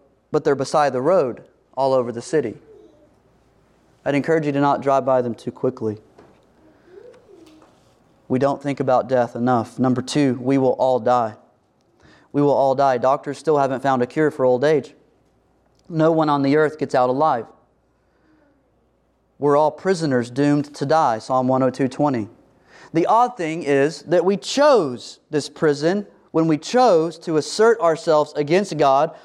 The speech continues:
and put ourselves where only God deserves to be. The Bible calls this sin. Death is the result of Adam and Eve's sin, Genesis two fifteen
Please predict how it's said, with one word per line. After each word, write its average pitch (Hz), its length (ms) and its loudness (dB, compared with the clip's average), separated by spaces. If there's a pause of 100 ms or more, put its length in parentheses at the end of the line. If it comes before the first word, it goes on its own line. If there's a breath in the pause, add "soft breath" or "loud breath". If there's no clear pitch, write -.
(120)
and 147 120 -6
put 196 160 2
ourselves 165 480 2
where 165 140 2
only 160 260 0
God 147 280 2
deserves 135 360 -2
to 160 80 -6
be. 170 280 0 (180 loud breath)
The - 100 -2
Bible 165 380 0
calls 135 340 0
this 143 300 -2 (220 soft breath)
sin. 151 600 0 (440 soft breath)
Death 220 300 2
is 202 120 -2
the 180 80 -6
result 202 460 2
of 165 80 -2
Adam 180 260 2
and 175 100 -2
Eve's 156 320 -2
sin, 226 320 0
Genesis 147 400 -2
two 156 300 2
fifteen 165 680 -2